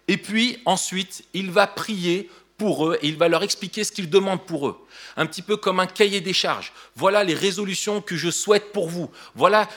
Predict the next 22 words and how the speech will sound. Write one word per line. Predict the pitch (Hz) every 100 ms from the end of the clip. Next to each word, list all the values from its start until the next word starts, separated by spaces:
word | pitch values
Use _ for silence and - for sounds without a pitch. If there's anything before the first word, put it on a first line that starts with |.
| -
ce | -
dans | 208 175
quoi | 170 214 220 - -
je | - 151
veux | 156 196 214
que | 208
vous | 160 170
vous | 160 180 214
engagiez | 214 196 175 147 202 214 - - -
pour | 180
marcher | 185 185 - 196
d'une | 190 139 170
manière | 170 170 185 180 - _ -
digne | 104 156 175 175 - -
de | 147
l'Évangile », | 156 143 143 151 160
comme | - 139
il | 143
expliquera | 147 - 151 - 151 -
encore | 135 165 147 123
plus | 147
tard | - 147 143